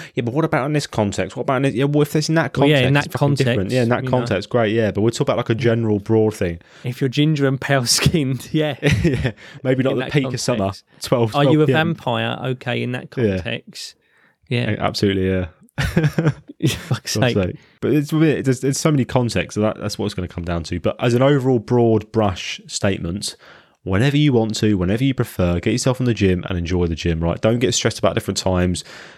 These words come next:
Speaker 1: Fucking hell, even if you're a professional athlete, it's not gonna fucking make the world's amount of difference. The, the point is,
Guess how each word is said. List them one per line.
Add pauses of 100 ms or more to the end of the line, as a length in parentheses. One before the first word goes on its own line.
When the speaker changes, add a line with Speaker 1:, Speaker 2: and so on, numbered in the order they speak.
Speaker 1:
Fucking
hell,
even
if
you're
a
professional
athlete,
it's
not
gonna
fucking
make (100)
the
world's
amount
of
difference.
The,
the
point
is,